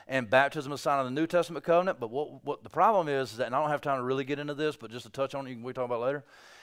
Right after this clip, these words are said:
is that the sign, the circumcision of the Old Covenant was a fleshly sign of becoming a part of the covenant community where you would learn about God and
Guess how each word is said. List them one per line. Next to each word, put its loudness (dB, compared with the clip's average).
is 0
that 4
the -2
sign, 2
the -6
circumcision -2
of -6
the 2
Old 4
Covenant 4
was -2
a -2
fleshly -2
sign 0
of 0
becoming 0
a 0
part 2
of -4
the -12
covenant -2
community -4
where 0
you -6
would -2
learn -2
about 4
God 6
and -6